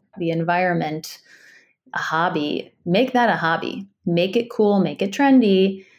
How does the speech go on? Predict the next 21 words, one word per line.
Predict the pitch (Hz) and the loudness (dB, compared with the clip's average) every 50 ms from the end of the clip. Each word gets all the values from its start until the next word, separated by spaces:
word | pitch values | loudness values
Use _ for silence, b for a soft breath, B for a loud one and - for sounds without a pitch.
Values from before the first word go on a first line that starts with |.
| B B B B | B B B B
Uh, | 170 170 175 170 170 165 - - | -2 -2 0 0 0 0 -2 -2
and | 180 175 175 175 170 170 170 165 - - _ _ - | 0 0 2 2 2 2 0 -2 -4 -6 _ _ -6
we've | 190 185 | -4 -2
gotta | - 190 180 185 175 | -2 -2 -2 -2 0
do | 180 185 185 | 0 2 2
it | 185 | 2
all | 180 180 180 | 2 2 0
the | 175 170 | 0 -2
time, | 170 - 202 208 185 147 - - - | -2 -2 -2 0 0 -2 -4 -6 -8
not | 175 165 160 160 160 - | -6 -6 -4 -6 -6 -6
just | - 165 - | -8 -6 -4
every | 160 156 160 156 | -4 -4 -4 -4
four | 156 - 165 170 | -4 -4 -2 0
years, | 190 220 247 247 240 226 214 196 | 2 2 4 4 2 2 2 0
not | 190 180 180 185 | 0 0 -2 -4
just | - 190 190 | -6 -6 -4
every | 190 185 185 185 185 180 | -4 -4 -2 -4 -4 -6
two | 185 - - 233 233 233 | -6 -8 -6 -4 -2 -2
years. | 220 190 170 165 160 160 156 156 156 | 0 0 0 2 2 2 0 0 -2
I | 160 | -4
mean, | 160 160 156 165 160 - | -4 -4 -4 -4 -6 -8